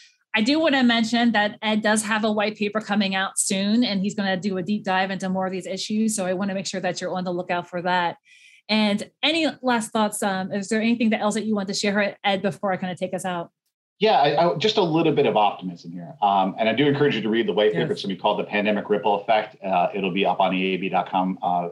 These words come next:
Speaker 2: shortly. Uh, the, um, there's a lot of, like, scary data here. This is pretty heavy stuff. And I just wanna leave with a little bit more of a positivity, a little bit more of optimism lift.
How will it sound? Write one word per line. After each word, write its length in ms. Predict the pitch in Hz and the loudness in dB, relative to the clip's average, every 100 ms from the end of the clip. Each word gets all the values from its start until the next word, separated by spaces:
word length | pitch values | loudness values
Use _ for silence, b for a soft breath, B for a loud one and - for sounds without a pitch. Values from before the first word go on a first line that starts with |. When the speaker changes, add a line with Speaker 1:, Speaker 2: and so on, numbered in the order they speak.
| - | -8
Speaker 2:
shortly. 480 | - 95 107 - - - - _ _ _ _ - | -6 -4 -2 -2 -4 -16 -18 _ _ _ _ -2
Uh, 340 | 107 104 101 | 2 4 2
the, 380 | 95 113 113 107 | 2 2 2 2
um, 360 | 107 104 95 92 _ _ _ _ _ _ _ | 2 2 2 -2 _ _ _ _ _ _ _
there's 140 | 156 156 | -2 2
a 40 | |
lot 140 | 247 | 4
of, 140 | 226 131 | 4 2
like, 300 | 127 - - | -2 -4 -6
scary 380 | - 151 139 120 | -6 0 2 2
data 280 | 110 107 107 | 2 4 2
here. 240 | 101 92 | 0 -6
This 160 | 92 - | -8 -10
is 60 | |
pretty 240 | 135 - 110 | -6 -2 0
heavy 300 | 107 98 92 | 0 -2 -2
stuff. 520 | - - 98 82 - - | -4 0 2 0 -4 -6
And 460 | 98 98 92 92 - _ | -2 0 0 -4 -8 _
I 400 | 101 101 98 95 | 2 2 2 -2
just 200 | - - | -4 -4
wanna 300 | 165 156 123 | 0 2 4
leave 520 | 101 87 95 95 104 95 | 2 -2 -4 0 0 0
with 120 | 82 | -2
a 80 | 95 | 0
little 180 | 101 | 0
bit 80 | 92 | 0
more 200 | 95 95 | 0 0
of 100 | 90 | 0
a 40 | 87 | -4
positivity, 600 | - 90 - 82 92 90 | 0 0 0 -6 -6 -2
a 40 | |
little 200 | 98 98 | -2 0
bit 60 | 98 | 0
more 280 | 90 92 | 0 0
of 80 | 85 | 0
optimism 540 | 87 90 - 90 90 87 | 0 -2 -4 -6 -6 -6
lift. 320 | 82 - | -6 -8